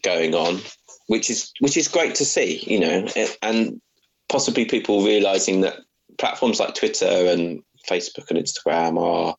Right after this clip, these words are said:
you know, some of the only ways we can connect with each other at the moment. And actually, do we wanna be horrible to each other? Uh, probably not. Um,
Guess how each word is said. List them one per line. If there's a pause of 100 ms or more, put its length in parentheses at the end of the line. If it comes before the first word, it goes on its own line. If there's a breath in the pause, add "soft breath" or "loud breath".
(220)
you
know,
some
of
the
only
ways
we
can
connect
with
each
other
at
the
moment.
And
actually, (540 loud breath)
do
we
wanna
be
horrible
to
each
other? (1160 loud breath)
Uh, (100)
probably
not. (440)
Um,